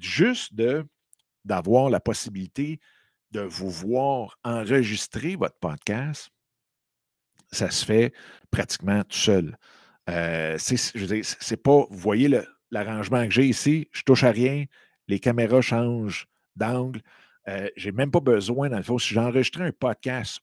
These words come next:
purement, je le ferais probablement comme dans le style de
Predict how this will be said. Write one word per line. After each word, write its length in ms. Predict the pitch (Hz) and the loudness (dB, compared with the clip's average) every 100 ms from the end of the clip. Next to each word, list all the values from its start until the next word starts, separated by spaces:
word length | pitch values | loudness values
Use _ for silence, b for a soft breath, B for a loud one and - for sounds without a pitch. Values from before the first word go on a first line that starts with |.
| - | 2
purement, 580 | 143 135 92 92 95 156 - _ _ _ _ - | 4 4 0 -6 -8 -10 -14 _ _ _ _ -6
je 120 | 107 | -4
le 80 | 98 | -4
ferais 220 | 117 120 | -4 -4
probablement 640 | 127 135 127 104 117 135 | -2 -2 -2 -4 -4 -6
comme 180 | 117 95 | -8 -8
dans 100 | 92 | -10
le 80 | 82 | -10
style 500 | - - 131 123 95 | -10 -4 -2 -2 -4
de 320 | 98 110 | -4 -4